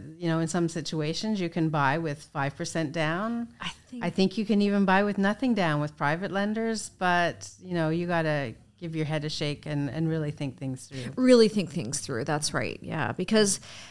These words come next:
Speaker 2: if you're not familiar with the mortgage structure here, there's, you know, mortgage insurance if you have
Speaker 1: Mm-hmm.
Speaker 2: less than twenty percent down. So
Speaker 1: Mm-hmm.
Speaker 2: that ends up being, you know, it's not a huge sum of money, but it can add,
Speaker 1: Yeah,
Speaker 2: add up,
Speaker 1: definitely.
Speaker 2: right?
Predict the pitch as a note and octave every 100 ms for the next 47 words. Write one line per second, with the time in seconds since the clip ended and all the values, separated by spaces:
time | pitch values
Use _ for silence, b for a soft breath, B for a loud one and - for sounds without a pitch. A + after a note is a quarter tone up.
0 | B - A3 C4 C#4 C4 B3 G#3+ G#3+ F#3
1 | F#3 - F#3+ F#3 F#3 D#3+ - - F3 -
2 | G3+ G#3+ B3+ G#3 F#3 F3+ - F#3 E3 F3
3 | F#3+ G3 F#3+ F3+ F#3+ - D4 C4+ D#3 F#3
4 | E3+ D#3+ E3+ E3 D3+ D#3 - D#3+ D3+ D3+
5 | D#3+ E3 E3+ F3+ F#3+ D4 A3+ F3+ - F3
6 | F3+ A3+ - A3 A#3 A#3 - F#3+ F#3 F3
7 | F3 G#3 - _ _ _ D5+ A3 C#4+ -
8 | D5 F4 F#3+ - G3 G#3 A#3 A3 - -
9 | A3+ D#4 D4+ D4 D#4 E4 D4 C#4 D#4+ F4
10 | A4 C4+ D#3+ b b b G3 A#3 C4 C#4
11 | C#4 E4 G#3 - D#3 C#3+ D4